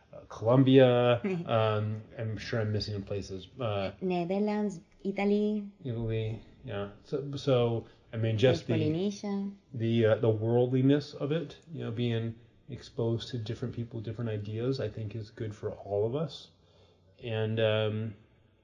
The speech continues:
Speaker 1: yeah, and then I'd like to go, you know, ha-, scuba diving frequently
Speaker 2: <laughs>
Speaker 1: and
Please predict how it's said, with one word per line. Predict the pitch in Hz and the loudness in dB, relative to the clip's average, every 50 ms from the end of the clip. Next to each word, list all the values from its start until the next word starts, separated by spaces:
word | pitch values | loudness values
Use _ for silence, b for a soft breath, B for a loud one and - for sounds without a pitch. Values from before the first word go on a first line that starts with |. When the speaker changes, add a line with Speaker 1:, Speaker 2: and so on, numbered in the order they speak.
| _ _ _ _ _ _ - - - _ _ _ _ - _ _ - | _ _ _ _ _ _ -20 -20 -20 _ _ _ _ -20 _ _ -10
Speaker 1:
yeah, | 165 175 156 131 - - | -8 -8 -8 -8 -8 -8
and | 110 107 | -6 -4
then | 107 107 | -2 -2
I'd | 107 110 110 110 | -2 -4 -4 -6
like | 110 107 107 107 | -6 -6 -6 -6
to | 110 | -8
go, | 107 107 104 104 107 104 101 104 - - - - - | -6 -4 -2 0 0 -2 -4 -8 -14 -18 -18 -10 -8
you | 113 | -6
know, | 107 107 | -6 -6
ha-, | 107 - - 104 - - - | -8 -10 -12 -16 -16 -18 -20
scuba | - - - - - - 127 117 117 | -16 -16 -16 -16 -12 -8 -6 -4 0
diving | 120 117 117 117 117 127 127 208 | 0 0 0 -2 -2 -4 -4 0
frequently | 190 220 226 208 190 214 208 214 202 202 202 214 175 | 2 2 2 4 4 4 4 6 6 6 6 4 4
Speaker 2:
<laughs> | 151 120 | 2 2
Speaker 1:
and | 110 104 104 104 104 | 0 0 -2 -4 -6